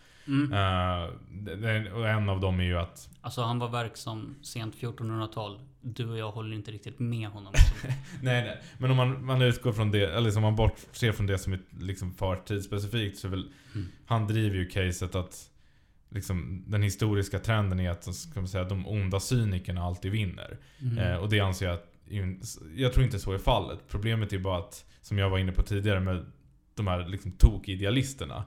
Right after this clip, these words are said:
Speaker 1: Ja.
Speaker 2: de kan också få makt.
Speaker 1: Ja, visst.
Speaker 2: Eh, men de kan vara ännu farligare än de onda cynikerna. Alltså, typ, för grejen är, men typ, ta liksom
Speaker 1: Ja.
Speaker 2: Pol Pot eller Taiping-upproret eller
Speaker 1: Mm.
Speaker 2: Islamiska staten.
Speaker 1: Mm.
Speaker 2: Eh, problemet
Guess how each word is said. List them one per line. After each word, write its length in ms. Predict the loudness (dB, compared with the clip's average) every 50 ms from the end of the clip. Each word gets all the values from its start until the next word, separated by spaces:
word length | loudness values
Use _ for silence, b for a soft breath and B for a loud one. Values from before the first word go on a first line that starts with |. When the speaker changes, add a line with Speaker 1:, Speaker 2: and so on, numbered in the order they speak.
| -8
Speaker 1:
Ja. 160 | -8 -6 0 2
Speaker 2:
de 140 | 4 4 4
kan 280 | 4 4 4 4 4 2
också 260 | 0 -2 -2 -4 -4
få 120 | -2 0
makt. 480 | 0 0 0 0 -4 -10 -14 -14 -12 -8
Speaker 1:
Ja, 220 | -6 -6 -4 -4 -6 -8
visst. 120 | -8 -2 0
Speaker 2:
Eh, 300 | 2 2 2 2 0 0
men 140 | 0 0 0
de 180 | 0 0 2
kan 140 | 2 2 2
vara 100 | 2 2
ännu 360 | 2 2 2 2 2 2 2 6
farligare 440 | 6 6 6 6 4 2 2 2
än 80 | 2 2
de 120 | 0 0 0
onda 240 | 0 0 0 -2 -2
cynikerna. 680 | 0 2 2 2 2 0 -4 -6 -8 -8 -8 -8 -10 -10 B B B B B B B
Alltså, 240 | -6 -4 -2 -2 -2
typ, 160 | -2 -4 -4 -6 -8 B B B B B
för 80 | -8 -4
grejen 280 | -2 0 0 0 0 0
är, 80 | -2 -2
men 160 | -2 -2 -4
typ, 120 | -6 -8 -8 -10 -14 -20 _
ta 180 | -4 -2 0 2
liksom 560 | 2 0 -2 -4 -6 -6 -6 -6 -10 -12 -14 -14
Speaker 1:
Ja. 240 | -12 -10 -10 -10 -10 -12 -10 -6
Speaker 2:
Pol 240 | -2 0 0 0 2 4
Pot 440 | 4 2 4 2 -2 -6 -8 _ -4
eller 240 | -4 -4 -4 -4 -6
Taiping-upproret 1040 | -4 -4 -4 -4 -4 -4 -4 -4 -4 -4 -4 -2 0 0 0 0 0 -2 -4 -4 -4
eller 120 | -4 -2
Speaker 1:
Mm. 120 | 0 0 0
Speaker 2:
Islamiska 420 | 0 -2 -2 -2 -4 -6 -6 -8
staten. 500 | -6 -2 -2 -2 -2 -2 -4 -8 -10 -8 -6 -6 -6 -6 -8 -10 B B B B _ -6
Speaker 1:
Mm. 260 | -4 -4 -4 -4 -4 -6
Speaker 2:
Eh, 100 | -8 -10 -12 B B B B B B B -20 _ _ _ _ _ 0
problemet 540 | 4 4 4 6 4 4 6 6 6 4 2